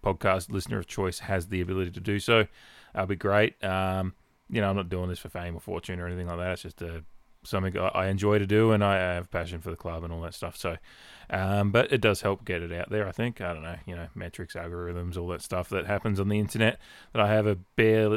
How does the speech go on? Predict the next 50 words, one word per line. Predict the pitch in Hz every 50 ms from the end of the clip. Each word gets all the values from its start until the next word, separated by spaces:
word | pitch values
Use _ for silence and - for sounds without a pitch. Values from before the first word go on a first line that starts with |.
| - -
a | 95 87
base | - - 104 98 104 101 -
knowledge | - 107 95 98 101 92 101
of | 95 95 92
at | 92 104
best. | - 95 101 - - - - - - - - - - -
Um, | - - 95 95 95 95 98
but | 104 110
yeah, | 101 85 78 - -
appreciate | - - - 98 87 - - 90 90 -
that. | 95 92 - - -
If | - 101 - -
you | -
can, | - - 135 139 160 170 175
if | 147 120 104
you | 113 104 95
want | 98 107 107 104 -
to, | 120 113 113 110 110 - -
uh, | - 95 95 92 92 92 92 90 92 -
if | 98 - -
you | 101
don't | - 143 147 175 160
enjoy | 113 92 95 87
the | 82 80
podcast | - - 78 73 - 90 80 78 78 78 - -
and | - 87
hate | 87 92 98 95 85
it, | 80 80 - - _ - - - _ _ _ _ _ _
then | - 101 98
don't | 107 123 113 98 82
do | 85 80
that, | 80 76 71 76 -
'cause | 90 87
you'll, | 90 87 85 85 -
uh, | -
uh, | 87 90 - - - - - -
just, | - 113 104 - - -
you | 101 101
know, | 87 80 80 80
if | 95 95 - -
you | 127
enjoy | 113 101 117 110
it | 87
and | 78
wanna | 82 85 85
give | 87 82
it | 82 80
a |
five | - - 85 82 80 -
star, | - 78 - -